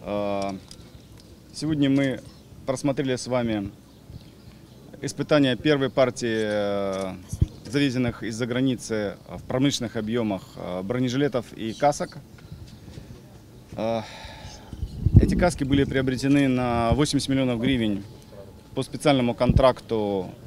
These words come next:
у одного из производителей, который поставляет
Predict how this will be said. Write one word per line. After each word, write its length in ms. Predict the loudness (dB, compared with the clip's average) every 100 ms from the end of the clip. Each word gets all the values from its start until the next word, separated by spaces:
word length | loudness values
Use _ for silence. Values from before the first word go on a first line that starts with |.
| -6
у 180 | -4
одного 320 | -2 0 2 0
из 80 |
производителей, 640 | 0 -2 0 -2 -2 -2 -2
который 260 | -2 -4
поставляет 560 | -4 -4 0 2 4 2